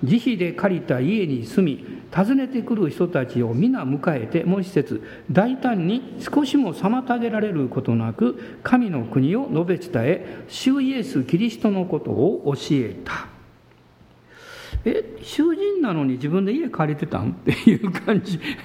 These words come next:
<laughs> どういうことなのかなって思うかもしれませんけど、実はこういう状況なんですね。あの、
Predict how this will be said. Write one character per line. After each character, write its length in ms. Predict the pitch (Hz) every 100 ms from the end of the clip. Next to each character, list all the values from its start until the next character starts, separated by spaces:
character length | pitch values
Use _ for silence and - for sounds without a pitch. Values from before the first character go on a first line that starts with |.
| 185
<laughs> 220 | 269 -
ど 320 | 170 170 208
う 20 |
い 20 | 320
う 20 |
こ 100 | 427
と 120 | 208
な 100 | 143
の 120 | 117
か 120 | 110
な 140 | 92 98
っ 20 |
て 120 | 117
思 140 | 123 127
う 20 |
か 120 | 131
も 100 | 110
し 100 | 107
れ 60 | 113
ま 120 | 110
せ 140 | 120
ん 80 | 113
け 120 | 165
ど、 400 | 220 247 - - - - -
実 220 | 349 -
は 80 | 208
こ 220 | - 339
う 60 | 370
い 60 |
う 100 | 359
状 180 | 240 285
況 240 | 285 269 226
な 140 | 113
ん 80 | 92
で 60 |
す 100 | 101
ね。 180 | 196 262 - - - - - - - -
あ 80 | 202
の、 440 | 196 202 190 -